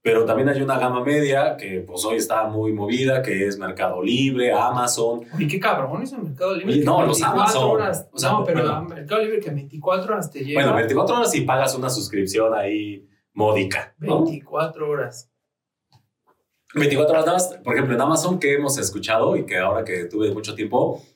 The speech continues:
Speaker 1: eh, muchas quejas de que de repente te llegan los productos con caducidad ya muy próxima.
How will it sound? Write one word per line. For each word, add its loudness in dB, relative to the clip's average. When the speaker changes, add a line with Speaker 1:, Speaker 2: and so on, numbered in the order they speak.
Speaker 1:
eh, -2
muchas 0
quejas 0
de -4
que -6
de 0
repente 0
te -8
llegan 0
los -4
productos 0
con -4
caducidad -2
ya -2
muy -2
próxima. -4